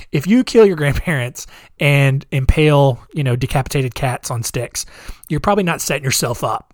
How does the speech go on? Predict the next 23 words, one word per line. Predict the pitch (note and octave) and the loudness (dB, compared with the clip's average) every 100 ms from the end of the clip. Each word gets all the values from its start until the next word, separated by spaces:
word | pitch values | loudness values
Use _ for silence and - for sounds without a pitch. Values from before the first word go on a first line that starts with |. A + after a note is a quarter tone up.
| - | -10
for | - | -6
a | A#2+ | -4
good | A#2+ G2 | -6 -8
life. | G2+ G2 - - - _ - - - - | -8 -10 -12 -16 -18 _ -20 -20 -18 -10
Um, | G2+ G2 F#2+ F#2+ - - - | -8 -6 -8 -12 -16 -18 -10
you | G#2 | -10
know, | F2+ - _ _ | -10 -18 _ _
it's | A2 - | -10 -10
just, | - G2 - - | -10 -10 -10 -10
that's | G2+ - | -10 -8
just | A#2 | -8
not, | A#2+ G2+ G2+ - _ _ _ _ _ | -8 -10 -14 -18 _ _ _ _ _
you | C3+ | -12
know, | G2+ A2 | -12 -12
the | A2+ | -10
behavior | A2 - A2 G#2 G#2 | -10 -8 -8 -8 -10
of | - | -10
someone | G#2+ G2+ G2+ | -10 -12 -14
who's | G#2+ G#2 - - | -12 -12 -12 -14
well-adjusted. | G#2 A2 B2+ G#2 - - - - - - - | -16 -16 -14 -14 -14 -18 -20 -20 -20 -20 -6
Uh, | - B2+ B2+ B2+ C#3 - _ _ | 2 6 6 6 2 -4 _ _
number | F#3+ A3 | 2 2
two, | - - A3 G3 D#3+ D3+ | 2 2 8 8 8 4